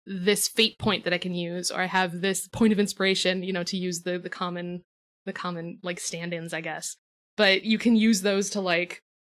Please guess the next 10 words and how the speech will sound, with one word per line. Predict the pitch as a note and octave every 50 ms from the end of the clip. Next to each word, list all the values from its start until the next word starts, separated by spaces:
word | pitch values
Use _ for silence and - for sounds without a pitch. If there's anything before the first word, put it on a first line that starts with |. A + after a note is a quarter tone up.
| _ _ _ _ _ F#3+
basically | - A3 B3 A#3 - B3 - G#3+ G#3+
compel | G#3 - B3+ B3 A#3+ - - B3 A#3 A3+ A3 G#3 - -
other | A3 G#3+ G#3 G3+ G3+ G3+ G3+ _
people | - B3+ B3+ B3 - D#3 D#3 D#3+
because | G3 G3 - A#3 G#3 F3+
you | F#3 G3+ G#3 G3+ F#3+ F3+ F3 F#3+ - -
know | F#3+ A3 G3+ G3+ G3+ A3
something | G3 - G3 F#3 - C#3+ B2+
about | - - - - - -
them | - - - - G#3+ A3